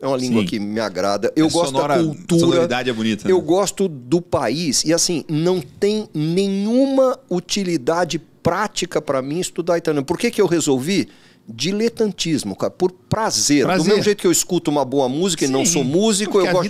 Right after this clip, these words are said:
Speaker 2: vida é
Speaker 1: tomar
Speaker 2: isso,
Speaker 1: um bom
Speaker 2: né?
Speaker 1: vinho. É isso, prazer. Aquilo me dá prazer e tá me dando prazer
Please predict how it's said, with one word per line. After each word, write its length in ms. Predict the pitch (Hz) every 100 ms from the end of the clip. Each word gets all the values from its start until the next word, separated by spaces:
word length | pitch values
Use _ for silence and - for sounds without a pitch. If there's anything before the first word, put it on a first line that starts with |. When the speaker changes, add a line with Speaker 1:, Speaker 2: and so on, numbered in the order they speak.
| 320
Speaker 2:
vida 80 |
é 20 | 349
Speaker 1:
tomar 160 | 247
Speaker 2:
isso, 160 | 147 143
Speaker 1:
um 40 |
bom 60 | 147
Speaker 2:
né? 60 | -
Speaker 1:
vinho. 200 | 208 196 - - -
É 60 | 208
isso, 140 | - - - _
prazer. 600 | 226 220 135 117 156 123
Aquilo 320 | 139 - 202 208
me 140 | 196
dá 280 | 117 151 175
prazer 520 | - 123 104 175 151 - - _
e 80 | 190
tá 200 | - 233
me 120 | 226
dando 280 | 165 156 147
prazer 600 | 143 131 110 143 180 -